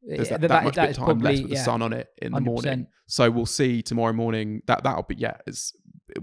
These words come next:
Speaker 1: how Bumrah and Siraj go then. 'Cause the thing is, is that if it is a new ball pitch, by the time the second new ball comes along with the rate England are going at, they are going to be a long way ahead of where India were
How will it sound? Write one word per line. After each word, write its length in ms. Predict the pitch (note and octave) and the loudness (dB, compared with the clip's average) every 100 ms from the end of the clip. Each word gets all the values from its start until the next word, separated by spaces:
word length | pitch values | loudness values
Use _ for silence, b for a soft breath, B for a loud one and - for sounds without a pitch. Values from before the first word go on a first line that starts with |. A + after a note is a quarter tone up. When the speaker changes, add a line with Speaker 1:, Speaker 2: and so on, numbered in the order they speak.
| G#2+ - | -12 -8
Speaker 1:
how 220 | A#2+ A#2+ | -4 -4
Bumrah 280 | A2+ A#2 A2+ | 0 0 0
and 80 | A2 | -2
Siraj 300 | A#2 A#2 A2+ | 0 0 0
go 140 | A#2 | 0
then. 180 | A#2 A#2 | 0 0
'Cause 180 | G2+ B2+ | 0 -2
the 60 | A#2 | 0
thing 180 | C3+ B2+ | 0 0
is, 140 | A2+ | 0
is 120 | A2+ G#2+ | -2 -2
that 140 | A#2+ - | -2 -2
if 100 | A#2+ | -2
it 80 | - | 0
is 120 | A#2+ | 0
a 60 | |
new 180 | A#2 B2+ | 2 0
ball 240 | A#2+ A#2+ A2+ | 0 -2 0
pitch, 460 | C3 A2+ - - b b b b | -2 -2 -6 -18 b b b b
by 80 | - | -4
the 80 | A2+ | -2
time 200 | - C3 | 0 0
the 60 | A#2+ | 2
second 300 | - B2 A#2 | 0 -2 -2
new 100 | A#2+ | 0
ball 160 | A#2+ | 0
comes 260 | A#2+ A#2 A2 | 0 -6 -6
along 300 | G#2+ A#2 A2 | -6 -6 -6
with 100 | A2+ | -6
the 60 | A2 | -2
rate 140 | A2+ A2+ | -4 -4
England 200 | A2+ G#2+ | -6 -4
are 40 | |
going 280 | B2 A#2 A2+ | -2 -2 -4
at, 220 | - - _ _ | -8 -10 _ _
they 100 | - | -4
are 60 | G#2 | -2
going 160 | G#2+ G#2+ | -2 -4
to 80 | |
be 80 | - | -4
a 60 | A2+ | -2
long 240 | A2 A2 | 0 0
way 120 | A2 | -2
ahead 180 | A2 A2 | -4 -6
of 80 | G#2+ | -6
where 300 | G#2+ A2 G#2+ - | -6 -6 -8 -6
India 280 | A#2+ A2 G#2 | -4 -4 -4
were 300 | A2 A2 | -4 -6